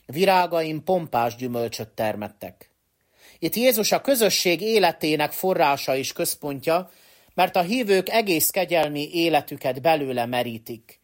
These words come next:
A háttérben az Atya áll, mint szőlőműves.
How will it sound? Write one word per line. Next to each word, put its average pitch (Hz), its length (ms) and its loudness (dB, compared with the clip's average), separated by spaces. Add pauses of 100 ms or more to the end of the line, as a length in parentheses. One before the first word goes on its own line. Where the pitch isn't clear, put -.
(360)
A 127 100 -10
háttérben 151 600 0
az 131 160 -2
Atya 175 320 0
áll, 175 300 4
mint 175 180 -6
szőlőműves. 113 1120 -6